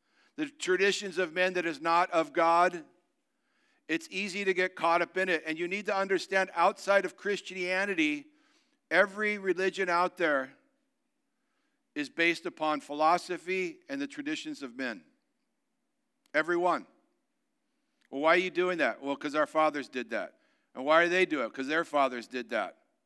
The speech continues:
It's not scriptural. It's not biblical. It's not of God. God died for the whole world because he loved the whole world, his love for the lost.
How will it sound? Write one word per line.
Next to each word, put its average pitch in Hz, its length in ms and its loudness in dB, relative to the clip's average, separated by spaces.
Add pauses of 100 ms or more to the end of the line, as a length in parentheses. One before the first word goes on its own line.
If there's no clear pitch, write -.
(760)
It's 147 180 -8
not 165 160 2
scriptural. 190 880 -2 (180)
It's - 120 -16
not 165 260 0
biblical. 185 720 0 (320)
It's 139 180 -8
not 165 220 4
of 151 160 -4
God. 170 560 4 (2250)
God 185 340 4
died 185 280 6
for 170 100 -12
the 170 120 -2
whole 185 200 0
world 180 460 -2 (380)
because 147 280 -2
he 156 80 0
loved 165 380 2
the 160 120 0
whole 165 220 0
world, 170 300 2
his 135 180 -6
love 175 320 4
for 175 160 -10
the 170 120 0
lost. 165 680 0